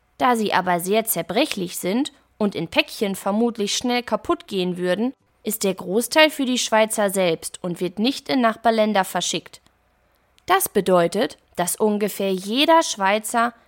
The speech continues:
elf Kilo Schokolade im Jahr isst. Hui!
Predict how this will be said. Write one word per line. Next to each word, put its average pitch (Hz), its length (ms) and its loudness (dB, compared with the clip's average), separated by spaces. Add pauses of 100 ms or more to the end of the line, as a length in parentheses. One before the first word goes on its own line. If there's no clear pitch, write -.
(180)
elf 330 540 2
Kilo 262 460 0
Schokolade 240 760 2
im 170 160 -2
Jahr 156 320 -6
isst. - 280 -8 (480)
Hui! 254 600 10